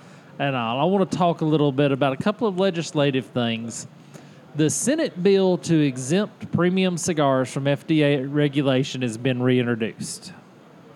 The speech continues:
So Marco Rubio from Florida, a Republican, he reintroduced Bill S point nine, which is the same as S point two nine four.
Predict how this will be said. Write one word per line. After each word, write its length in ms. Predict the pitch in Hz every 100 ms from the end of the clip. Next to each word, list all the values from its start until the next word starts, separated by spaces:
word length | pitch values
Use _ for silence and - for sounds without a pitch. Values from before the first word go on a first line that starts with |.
| - - - - -
So 300 | - 185 151
Marco 400 | 143 165 214 233
Rubio 680 | 202 180 170 147 143 139 139
from 220 | 131 147 131
Florida, 520 | 160 147 131 110 117
a 100 | 120
Republican, 720 | 123 175 165 127 123 123 113
he 180 | 156 196
reintroduced 840 | 196 196 190 170 175 147 127 -
Bill 300 | 139 139 120
S 220 | 147 147 -
point 400 | - 175 156 156
nine, 540 | 143 120 104 104 113 - - - -
which 200 | 196 185
is 140 | 190 143
the 140 | 165
same 460 | 139 233 247 226 196
as 200 | 156 139
S 200 | 175 160
point 400 | - 185 151 -
two 220 | - 180
nine 360 | 156 143 131 123
four. 480 | - 147 107 62